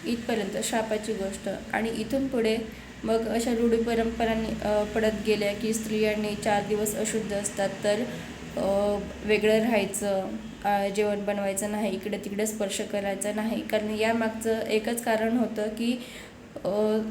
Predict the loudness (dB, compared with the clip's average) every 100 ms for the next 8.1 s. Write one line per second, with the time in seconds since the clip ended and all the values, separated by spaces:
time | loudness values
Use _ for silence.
0 | 0 2 4 2 0 0 0 2 0 2
1 | 0 2 2 2 2 -2 -2 0 2 2
2 | 0 0 -2 0 0 0 0 2 2 2
3 | 2 2 2 2 0 0 2 0 -2 0
4 | 0 0 0 2 2 0 -2 -4 -4 -4
5 | -4 -4 0 0 0 -2 -8 -14 -14 -2
6 | -2 -2 -8 -12 -12 -12 -4 2 6 6
7 | 4 0 0 0 0 2 2 2 0 -4
8 | -14